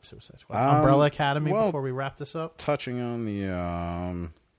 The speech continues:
Speaker 2: oh, well, that Nicole Perlman didn't even write anything for the second one, so it might not be her.
Speaker 1: The
Speaker 2: Um,
Speaker 1: second what?
Speaker 2: it's, uh, Guardians of the Galaxy.
Speaker 1: Well, the second one wasn't good.
Speaker 2: Yeah, the second one was pretty good.
Speaker 1: Anyway, we'll argue about that at another time.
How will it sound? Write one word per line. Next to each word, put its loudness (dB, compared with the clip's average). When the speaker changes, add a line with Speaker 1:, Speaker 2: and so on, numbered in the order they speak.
Speaker 2:
oh, -4
well, -8
that -6
Nicole -8
Perlman -12
didn't -14
even -14
write -8
anything -14
for -12
the -14
second -12
one, -18
so -18
it -16
might -18
not -20
be -20
her. -16
Speaker 1:
The -4
Speaker 2:
Um, -4
Speaker 1:
second -2
what? -6
Speaker 2:
it's, -8
uh, -2
Guardians -4
of -8
the -8
Galaxy. -6
Speaker 1:
Well, -12
the -12
second -10
one -10
wasn't -12
good. -10
Speaker 2:
Yeah, -14
the -14
second -14
one -20
was -20
pretty -20
good. -18
Speaker 1:
Anyway, -12
we'll -10
argue -6
about -8
that -8
at -10
another -14
time. -16